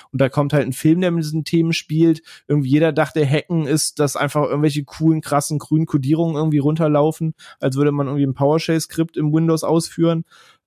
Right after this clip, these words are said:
Ähm, und das war für alle irgendwie der Inbegriff des Hackens, und es hat halt einfach Popkultur geprägt. Und wenn man irgendwie wissen möchte, wo kommt dieser ganze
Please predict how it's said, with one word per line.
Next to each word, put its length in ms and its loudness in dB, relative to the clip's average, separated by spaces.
Ähm, 400 0
und 120 -4
das 140 0
war 120 2
für 220 0
alle 200 2
irgendwie 180 -2
der 140 2
Inbegriff 440 0
des 200 -2
Hackens, 380 -2
und 120 -2
es 120 -4
hat 120 0
halt 100 0
einfach 360 -2
Popkultur 600 0
geprägt. 420 -2
Und 140 0
wenn 100 2
man 180 0
irgendwie 600 0
wissen 400 0
möchte, 380 0
wo 140 4
kommt 240 -2
dieser 180 0
ganze 420 0